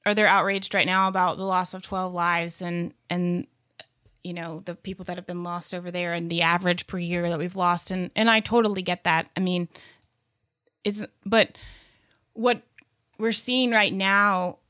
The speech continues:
we were, we were talking about it before the show about how there was not, it was going to, this was going to be difficult to withdraw no matter how it happened. And there,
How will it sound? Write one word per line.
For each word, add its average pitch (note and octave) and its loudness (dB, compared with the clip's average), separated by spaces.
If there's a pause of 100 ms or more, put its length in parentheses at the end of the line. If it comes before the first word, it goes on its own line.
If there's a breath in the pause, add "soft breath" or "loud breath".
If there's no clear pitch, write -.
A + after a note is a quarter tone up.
(680)
we B3 0
were, B3 4
we G#3+ 0
were B3 6
talking C4 6
about G#3 8
it F#3 6
before G3 6
the F#3+ 4
show F#3+ 8
about F3 6
how F3+ 6 (1040)
there G#3 4
was G3 2
not, G3+ 6
it A3 8
was G#3+ 6
going A#3+ 6
to, A3+ 2
this A3 2
was G#3+ 0
going A3 6
to G#3+ 4
be F#3+ 2
difficult F3+ 2 (520)
to F#3+ 0
withdraw F3+ 2
no E3+ 0
matter F3 2
how F#3 6
it - 4
happened. F3+ 2 (100)
And F3+ 2 (1800)
there, G3+ 4